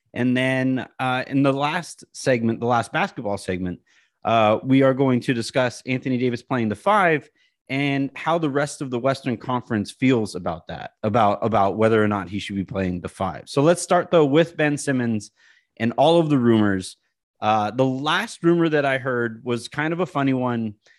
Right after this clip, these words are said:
And it was basically that Philly feels confident that Ben Simmons will happily report to, uh, training camp and play for the Philadelphia seventy-sixers. That flies in the face of a lot of the other rumors,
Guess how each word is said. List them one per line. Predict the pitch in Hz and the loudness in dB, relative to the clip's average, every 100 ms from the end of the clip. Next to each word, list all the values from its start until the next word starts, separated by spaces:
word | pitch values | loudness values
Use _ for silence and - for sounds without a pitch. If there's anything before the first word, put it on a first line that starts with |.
| _ | _
And | 123 | 0
it | |
was | 131 113 | 0 2
basically | 156 160 - 151 131 | 2 0 -2 -2 2
that | 127 120 - | 0 -2 -6
Philly | - 170 180 175 | -4 0 2 0
feels | - 165 160 | -2 -2 -2
confident | - 143 127 123 120 113 - | -4 -6 -4 -4 -4 -6 -6
that | 107 104 | -8 -2
Ben | 123 127 | 2 2
Simmons | - 113 110 104 - | 2 2 2 2 0
will | 110 101 | 0 0
happily | - 131 - 143 123 117 110 104 _ _ _ _ | -2 -4 0 0 2 0 -2 -8 _ _ _ _
report | 120 113 - 123 104 - - | -4 -2 2 2 2 -6 -6
to, | 117 110 104 101 95 | 2 4 4 2 -2
uh, | 104 95 | -2 -4
training | - 160 151 | 0 2 2
camp | 139 147 135 | 0 -4 -4
and | - 107 | -6 -8
play | - 135 117 | -2 0 0
for | - - 165 151 143 120 - | -4 0 4 4 2 -2 -8
the | 104 | -12
Philadelphia | 101 110 104 98 98 | -2 0 0 -2 -4
seventy-sixers. | 92 - 92 90 90 - 95 90 - - | -6 -6 -6 -6 -10 -8 -6 -6 -8 -4
That | 117 - | -4 -4
flies | 135 131 135 | -2 0 0
in | 113 | -2
the | 98 | -4
face | - 220 180 156 - _ | 0 0 2 -2 -10 _
of | 113 110 107 - | 0 2 0 -2
a | |
lot | 101 117 127 | -4 -2 0
of | 113 | -2
the | 104 143 | -2 0
other | 233 156 | 0 0
rumors, | 120 110 104 95 - | -2 0 0 -4 -8